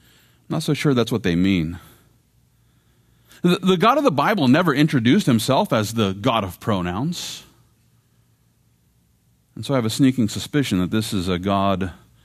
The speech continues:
that's another God altogether. This sounds like a false God.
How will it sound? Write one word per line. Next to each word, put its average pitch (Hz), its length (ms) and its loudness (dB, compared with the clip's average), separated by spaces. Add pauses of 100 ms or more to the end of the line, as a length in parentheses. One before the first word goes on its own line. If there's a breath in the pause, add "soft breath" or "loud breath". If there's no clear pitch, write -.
(1500 soft breath)
that's 101 200 -6
another 98 320 -2
God 90 240 -2
altogether. 85 640 -4 (840 soft breath)
This - 600 -14
sounds 95 320 -4
like 90 100 -4
a 87 60 -10
false 98 340 -4
God. 80 380 -10